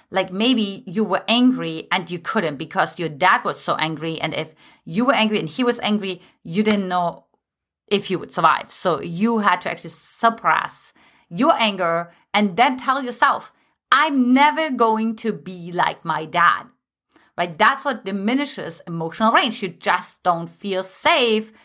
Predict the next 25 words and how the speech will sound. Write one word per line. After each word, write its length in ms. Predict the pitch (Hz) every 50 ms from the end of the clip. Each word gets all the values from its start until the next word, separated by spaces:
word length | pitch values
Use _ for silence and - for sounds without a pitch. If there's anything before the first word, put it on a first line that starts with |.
| - _ _ _
to 100 | - 233
express 680 | 214 196 - - - - - 208 175 180 175 - - - - _ _ _ _ _ _ -
that 420 | 160 160 170 165 151 151 151 - - _ _ _ _ _ _
emotion. 640 | - 170 170 170 165 165 165 - - - - - - _ _ _ _ _ _ _ _ _ _ _ _ _ _ _
What 200 | - 202 185 165
you 100 | 240 302
want 160 | 311 311 302 311
to 40 | 254
do 140 | 220 247
instead 500 | 220 208 214 - - - 294 254 202 -
is 180 | - 175 - -
you 100 | 196 208
want 180 | 226 294 339 339
to 60 | 277
be 120 | 214 196
able 140 | - 175 170
to 160 | 170 180 180
step 580 | - - - - - - - - 180 220 226 -
into 220 | 247 247 226 233
your 100 | 226 208
sadness, 460 | 202 - - 175 160 - 170 165 -
to 200 | - - - 226
step 560 | 214 - - - - - - 214 - 254 254 262
into 280 | 240 226 - - 214
your 200 | 196 196 180 165